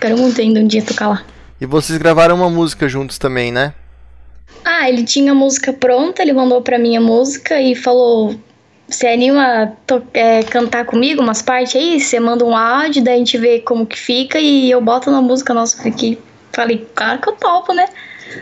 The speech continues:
Speaker 1: Uma música com o Wagner Almeida ia ser foda demais."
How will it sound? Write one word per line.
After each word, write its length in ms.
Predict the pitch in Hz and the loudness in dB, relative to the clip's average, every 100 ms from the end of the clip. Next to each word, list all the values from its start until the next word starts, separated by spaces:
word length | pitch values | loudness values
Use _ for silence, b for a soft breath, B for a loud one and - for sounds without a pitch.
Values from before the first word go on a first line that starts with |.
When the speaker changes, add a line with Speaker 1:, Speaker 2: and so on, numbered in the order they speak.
| B B - | B B -2
Speaker 1:
Uma 160 | 254 | 2
música 340 | 254 262 254 277 | 2 0 0 0
com 100 | 277 | 0
o 60 | |
Wagner 300 | 262 254 262 | 2 2 0
Almeida 280 | 254 254 254 | 2 0 0
ia 60 | 277 | 0
ser 400 | 294 302 349 370 B | 0 0 0 -4 B
foda 260 | - 262 254 | -4 -2 0
demais." 520 | 311 302 240 - - | 0 0 -4 -10 -16